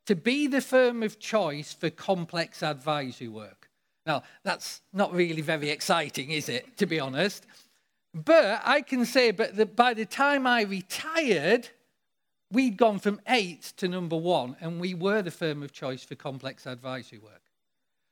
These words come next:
And so vision, uh, however much we might think, "Well, you know, we don't like that idea," or whatever, they're helpful because they help focus what we're about.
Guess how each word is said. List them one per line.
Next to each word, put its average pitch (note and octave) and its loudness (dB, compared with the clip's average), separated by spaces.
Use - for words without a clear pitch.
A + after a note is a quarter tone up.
And G#3 2
so A#3+ 4
vision, A#3 0
uh, A3+ 2
however D#4 2
much D4+ 0
we B3 0
might A#3 0
think, G#3+ -4
"Well, G#3+ 4
you A3+ 2
know, G#3 0
we G3+ 0
don't A3+ 2
like G#3 2
that A3+ 2
idea," A3 2
or F3+ 2
whatever, F3+ -2
they're A#3+ 2
helpful F#3+ -2
because A3 -2
they A3+ 2
help B3+ 0
focus G#3+ -2
what F3+ 0
we're F#3 -2
about. D#3+ -2